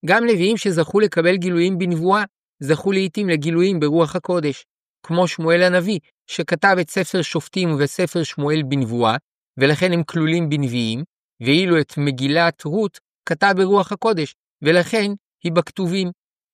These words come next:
וכן ירמיהו כתב את ספרו ואת ספר מלכים בנבואה, ואת מגילת איכה כתב ברוח הקודש. כמו כן, מסתבר שכאשר נביאים ענו לשאלות אישיות,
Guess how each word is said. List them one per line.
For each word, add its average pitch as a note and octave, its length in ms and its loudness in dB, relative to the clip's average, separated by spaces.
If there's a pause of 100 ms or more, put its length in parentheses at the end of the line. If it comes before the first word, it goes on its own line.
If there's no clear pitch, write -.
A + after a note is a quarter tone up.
(140)
וכן F#3 420 0
ירמיהו F3 640 0
כתב F3 320 0
את E3 80 -6
ספרו F3 460 -4
ואת D#3 120 0
ספר F3 300 -6
מלכים D#3 460 -2
בנבואה, C3+ 480 -2 (440)
ואת B2+ 220 -2
מגילת C#3+ 480 2
איכה G3 280 -2 (360)
כתב F3+ 360 0
ברוח D#3+ 380 0
הקודש. E3+ 480 -4 (440)
כמו A3+ 180 2
כן, A3 300 -2 (340)
מסתבר D#3+ 480 0
שכאשר F3 520 -2
נביאים F3+ 340 0
ענו E3+ 220 2
לשאלות D#3+ 520 -2
אישיות, F#3 520 -2